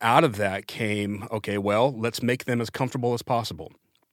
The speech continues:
You know, and I, I would say this is more the negative results of it, and even the negative approach and methods they use were,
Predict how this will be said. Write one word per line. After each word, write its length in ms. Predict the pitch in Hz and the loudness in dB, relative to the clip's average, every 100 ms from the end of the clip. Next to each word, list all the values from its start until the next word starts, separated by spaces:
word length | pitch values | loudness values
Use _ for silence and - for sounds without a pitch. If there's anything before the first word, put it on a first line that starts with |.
| _ | _
You 60 | 92 | -8
know, 120 | 92 | -4
and 180 | 98 98 | -2 -2
I, 120 | 101 101 | -2 -2
I 60 | |
would 140 | 101 101 | -2 0
say 180 | 104 | -2
this 180 | 101 - | 0 -2
is 80 | 104 | -2
more 200 | 107 104 | -2 -2
the 120 | 104 | -2
negative 580 | 101 104 107 107 101 98 | -2 -2 -4 -2 -4 -4
results 400 | 98 110 117 - | -4 -2 -2 -2
of 140 | 95 | -4
it, 80 | 95 | -4
and 100 | 98 | -4
even 220 | 101 98 | -2 -2
the 80 | 98 | -2
negative 380 | 95 104 101 92 | -4 -4 -6 -8
approach 600 | 92 - 127 113 98 - - - - - | -12 -2 2 2 -2 -10 -12 -20 -20 -8
and 160 | 104 | -2
methods 360 | 107 107 110 95 | -2 0 -2 -2
they 120 | 98 | -4
use 420 | 92 120 123 104 | 0 2 2 2
were, 320 | 101 101 98 | -2 -2 -2